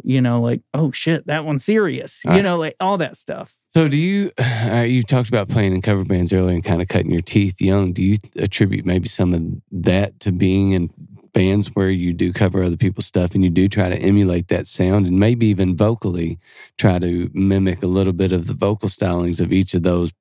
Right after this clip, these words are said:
Speaker 2: different people and then kinda take that into your own thing when you do write like that?
Speaker 1: Yeah, I, I definitely think so. And I think a lot of people do that, especially early on. Like,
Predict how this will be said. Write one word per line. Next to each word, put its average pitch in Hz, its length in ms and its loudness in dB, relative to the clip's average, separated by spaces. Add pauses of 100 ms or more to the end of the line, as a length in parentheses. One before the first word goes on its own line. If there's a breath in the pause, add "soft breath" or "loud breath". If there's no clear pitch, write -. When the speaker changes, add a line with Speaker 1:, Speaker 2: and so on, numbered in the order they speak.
Speaker 2:
different 95 320 -2
people 95 360 0
and 90 140 0
then 92 140 0
kinda 90 280 -2
take 87 280 -4
that 90 160 -2
into 87 200 0
your 87 140 2
own 90 140 0
thing 90 220 0
when 87 120 2
you 85 80 2
do 90 220 2
write 117 260 0
like 135 220 -2
that? - 260 -2 (140)
Speaker 1:
Yeah, 170 280 2
I, 147 220 0 (160)
I 139 160 0
definitely 131 600 -2
think 127 260 -4
so. - 480 -8
And 175 160 2
I 165 100 0
think 202 280 -2
a 170 80 2
lot 143 320 0
of 135 280 -4 (280)
people 143 540 -2
do 147 340 -2
that, 127 400 -2
especially 156 500 -2
early 123 300 0
on. 120 260 0
Like, 123 280 -2